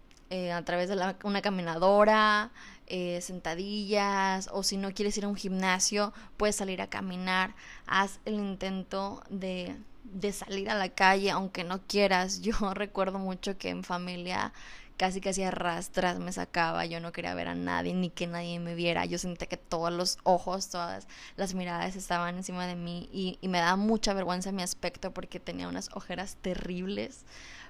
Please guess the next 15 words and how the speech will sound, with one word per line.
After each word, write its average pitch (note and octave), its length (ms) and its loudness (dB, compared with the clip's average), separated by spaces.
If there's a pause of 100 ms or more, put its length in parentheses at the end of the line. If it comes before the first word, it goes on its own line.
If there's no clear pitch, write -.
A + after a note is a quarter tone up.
(160)
pero G3 240 8
agradezco F#3 460 0
muchísimo G#3+ 800 -2
el F#3 180 -4
que F3+ 320 -2 (520)
prácticamente G#3 720 4
me G3+ 100 0
hayan G3 140 0
obligado F#3+ 520 0
a G3+ 60 2
salir F3+ 380 -2
porque F3+ 500 -4
es F#3 120 -2
súper F#3+ 300 -2
necesario. F#3 680 2